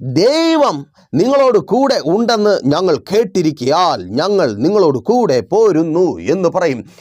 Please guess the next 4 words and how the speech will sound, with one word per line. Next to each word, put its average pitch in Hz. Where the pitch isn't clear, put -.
ദൈവം, 285
ദൈവം 240
അവരോട് 262
കൂടെ 247